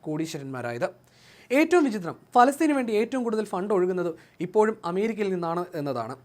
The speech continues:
ഫലസ്തീന് ലഭിച്ച സഹായത്തിന്റെ നാൽപത്തിയഞ്ച് ശതമാനവും അമേരിക്കൻ ഏജൻസികൾ വഴിയാണ്. യൂറോപ്പ് നാൽപത് ശതമാനം കൊടുത്തപ്പോൾ വെറും പതിനഞ്ച് ശതമാനമാണ് അറബ് രാജ്യങ്ങളുടെ സംഭാവന.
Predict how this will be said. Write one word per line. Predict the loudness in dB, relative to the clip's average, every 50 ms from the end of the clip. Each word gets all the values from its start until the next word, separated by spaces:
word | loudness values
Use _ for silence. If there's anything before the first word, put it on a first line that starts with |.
| _ _ _ _ _ _ _
ഫലസ്തീന് | 6 8 8 8 6 2 2 2 4 4 4
ലഭിച്ച | 2 2 0 -4
സഹായത്തിന്റെ | -6 -6 -8 0 2 2 2 2 -2 -4 -6 -4
നാൽപത്തിയഞ്ച് | -2 -2 -2 -2 -2 -4 -6 -4 -4 -6 -6 -6 -6
ശതമാനവും | -4 -4 -4 -2 -4 -4 -4 -4 -6 -6
അമേരിക്കൻ | -6 -4 -2 -2 -4 -4 -4 -4 -4
ഏജൻസികൾ | -4 -2 -2 -4 -4 -4 -4 -4 -2
വഴിയാണ്. | -2 -2 -4 -4 -6 -8 -10 -14 -20 _ -20 -20 -20 -10 -4
യൂറോപ്പ് | 0 2 4 4 4 2 2 0
നാൽപത് | 2 2 2 0 -2 -6 -4
ശതമാനം | -4 -4 -2 -2 -2 -4 -4
കൊടുത്തപ്പോൾ | -4 -6 -6 -6 -6 -4 -2 -2 -2
വെറും | -2 -2 -2 -4 -2 0
പതിനഞ്ച് | 0 0 0 0 -4 -4 -4
ശതമാനമാണ് | -4 -4 -2 -2 -2 -2 -4 -4 -6 -8 -12 -14 _ -4
അറബ് | -4 -4 -2 -2 -2
രാജ്യങ്ങളുടെ | -2 -2 -2 -4 -4 -4 -2
സംഭാവന. | -2 -2 -4 -4 -6 -8 -8 -8